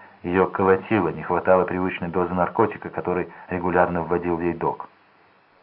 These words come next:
Размытые картины последних месяцев начали возникать у нее в мозгу. Лавкач понимал, что происходит.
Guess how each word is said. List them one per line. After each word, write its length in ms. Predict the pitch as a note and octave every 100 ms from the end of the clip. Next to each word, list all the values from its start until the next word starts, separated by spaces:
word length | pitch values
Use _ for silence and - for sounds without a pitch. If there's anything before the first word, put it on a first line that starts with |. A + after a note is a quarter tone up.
| _ _ _ _ _ _ _ _ _ _ _ _
Размытые 480 | D#2+ E2 G2 B2 A#2
картины 440 | A#2+ A2 - A#2+ A2
последних 560 | A2+ - G#2+ G2+ -
месяцев 540 | A2 A#2+ G2 - G#2 -
начали 380 | G#2 - G2
возникать 580 | F#2+ F#2+ F#2+ - G2 G2 - - - - _ _
у 40 | F#2+
нее 220 | F#2 F2+
в 60 | F2
мозгу. 480 | F2 D#2+ C2+ - - _ _ _ _ _ _ _ _ _
Лавкач 400 | D#2 E2 G#2 G#2
понимал, 380 | G#2 A2+ B2 G#2+
что 180 | - F2
происходит. 600 | F#2 F2 - E2 A#1+